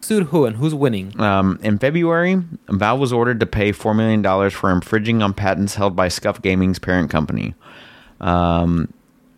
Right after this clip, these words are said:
Speaker 2: and then they took them back, you know, they appealed and took it back to court. Um, but, uh, Valve ended up, oh, I'm sorry, they lost the patent lawsuit. That was back in February. And then they took it back to, um,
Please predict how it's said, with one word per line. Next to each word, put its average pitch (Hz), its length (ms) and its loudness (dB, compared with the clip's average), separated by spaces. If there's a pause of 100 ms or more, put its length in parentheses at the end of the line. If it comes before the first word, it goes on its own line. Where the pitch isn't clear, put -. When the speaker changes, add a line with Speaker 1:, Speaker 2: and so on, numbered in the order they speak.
Speaker 2:
and 98 140 0
then 95 140 2
they 95 140 2
took 104 320 -4
them 101 460 0 (160)
back, 90 300 -4
you 104 100 0
know, 90 100 2
they 87 240 2
appealed 98 600 0
and 90 200 0
took - 140 0
it 87 80 0
back 82 180 -2
to - 60 -10
court. 92 440 -2 (480)
Um, 82 520 0 (380)
but, 82 380 -4
uh, 76 240 0
Valve 95 360 0
ended 98 240 2
up, 92 240 -2 (1500)
oh, 104 80 0
I'm 101 140 0
sorry, 101 220 0
they 92 120 2
lost 92 500 -2
the - 60 -4
patent - 300 -6
lawsuit. 80 360 -4
That 87 120 2
was 101 200 -2
back 98 280 -4
in 90 120 0
February. 90 680 0 (400)
And 95 100 -4
then 95 120 2
they 92 100 2
took 104 240 -4
it 104 120 -2
back 95 280 -2
to, 92 380 2
um, 82 800 0